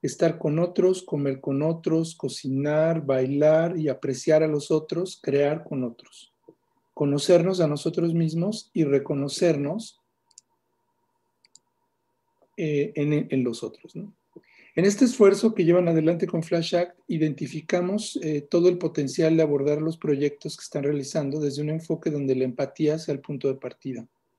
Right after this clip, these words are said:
Para recapitular, dar algunos pasos atrás para revisar cada fase de los proyectos, para retomar el impulso y llevarlos a término en una primera etapa.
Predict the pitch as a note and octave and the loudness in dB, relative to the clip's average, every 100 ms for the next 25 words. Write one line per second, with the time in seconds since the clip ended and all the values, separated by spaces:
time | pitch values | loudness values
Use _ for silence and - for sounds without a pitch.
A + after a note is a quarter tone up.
0 | _ _ _ _ D3 C3+ C3+ C#3 C#3+ D#3 | _ _ _ _ 2 4 4 2 -2 -2
1 | C3+ D3 D3+ E3 G#3 - _ _ _ - | -2 2 4 4 2 -10 _ _ _ -6
2 | C3+ D#3 E3 D#3+ D#3+ D#3 - D#3 D3 - | 4 6 6 2 0 -2 -2 -2 -2 -8
3 | D#3+ - D3 E3 - D3 C3+ C3 C3 C#3 | -8 -4 -4 -4 -4 -2 -2 -4 -6 -6
4 | - D3 D3 D3 D3 D3+ C3+ B2+ - C#3+ | -2 -2 -2 -4 -2 -2 -4 -6 -6 -4
5 | D3 D3 - F#3 - - C3+ B2+ C3 C#3 | -2 -4 -4 -6 -6 -4 -2 0 -2 -2
6 | C#3 D3 C#3+ C3 C#3+ C3+ - D#3 C3 C3 | 0 0 0 -4 -6 -6 -4 -2 2 2
7 | C3 C3 C#3+ - C#3 C#3 C#3+ D3+ C3+ B2+ | 0 -4 -8 -4 -2 -2 -6 -6 -6 -6
8 | C3 B2 A#2+ B2 B2 B2+ D3+ - - | -6 -8 -8 -6 -6 -6 -8 -8 -14